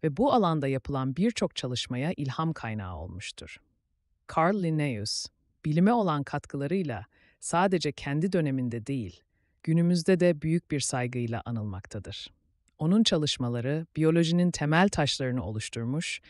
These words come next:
ve bilim dünyasında kalıcı bir miras bırakmıştır. Bu nedenle Linnaeus'u anmak ve onun çalışmalarını takdir etmek, bilim dünyası için büyük bir önem taşımaktadır.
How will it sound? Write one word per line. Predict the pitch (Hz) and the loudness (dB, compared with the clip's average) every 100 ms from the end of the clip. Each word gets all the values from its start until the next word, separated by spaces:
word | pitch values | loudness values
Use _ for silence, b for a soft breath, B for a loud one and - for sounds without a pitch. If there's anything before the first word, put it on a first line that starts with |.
| B B 143 | B B -4
ve | 135 | -2
bilim | 160 208 226 | 4 6 6
dünyasında | 185 165 143 135 143 139 139 147 - | 4 2 2 0 -2 -2 -2 -4 -4
kalıcı | 143 143 156 180 | -2 0 2 2
bir | 160 | 2
miras | 151 131 123 120 - | 2 0 0 -2 -6
bırakmıştır. | 85 87 - - 69 - - - _ _ _ _ _ - | -10 -10 -8 -8 -8 -12 -16 -20 _ _ _ _ _ 0
Bu | 247 | 6
nedenle | 247 156 127 117 113 160 - _ 143 | 6 6 2 0 -2 -4 -10 _ -2
Linnaeus'u | 151 170 202 208 165 | 2 4 4 2 0
anmak | 131 131 127 123 - - _ _ | -2 -2 -2 -4 -8 -16 _ _
ve | - | -6
onun | 135 160 190 | -2 0 2
çalışmalarını | 180 160 - 143 131 123 127 | 2 0 -2 -2 -2 -2 -4
takdir | - 110 - 170 | -6 -10 -4 -2
etmek, | 139 - 110 120 - _ _ _ - | -2 -4 -8 -8 -10 _ _ _ -2
bilim | 151 214 180 | 4 4 4
dünyası | 147 135 120 - | 2 0 -2 -4
için | - 107 - 117 113 _ - | -6 -6 -4 -4 -8 _ -6
büyük | 147 160 - | -4 -4 -6
bir | 139 | -6
önem | 120 117 113 | -4 -4 -6
taşımaktadır. | 110 107 - 92 - - 90 - - | -6 -8 -8 -10 -12 -14 -12 -14 -16